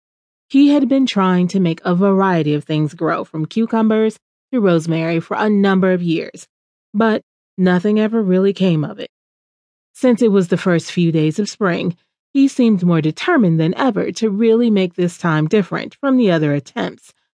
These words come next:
of the last five years. I was drinking a mimosa and reading the book I had assigned for the students in my English two four three theater, movies, and novels class. I had chosen Lolita for the students to read,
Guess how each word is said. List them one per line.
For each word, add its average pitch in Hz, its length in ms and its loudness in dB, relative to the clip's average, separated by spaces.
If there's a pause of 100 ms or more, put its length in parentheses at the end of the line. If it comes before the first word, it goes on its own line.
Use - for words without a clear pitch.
of 277 140 -2
the 254 100 2
last 165 420 -2
five 175 340 -2
years. - 460 -6 (960)
I 247 140 2
was 262 180 2
drinking 196 400 0
a 165 80 2
mimosa 180 680 0 (320)
and 220 240 2
reading 160 360 2
the 160 80 0
book 190 280 0
I 160 120 -2
had 156 200 -2
assigned 160 480 -2
for 160 140 -4
the 151 140 -2
students 180 640 -4 (260)
in 294 140 2
my 269 160 2
English 190 420 2
two 175 220 -2
four 151 260 -2
three 202 540 0 (100)
theater, 165 440 0
movies, 160 440 0
and 151 240 0
novels 175 380 0
class. - 480 -10 (1200)
I 233 180 2
had 254 180 2
chosen 196 480 2
Lolita 180 520 4
for 175 180 -2
the 160 140 0
students 160 540 -2
to 175 120 0
read, 202 540 0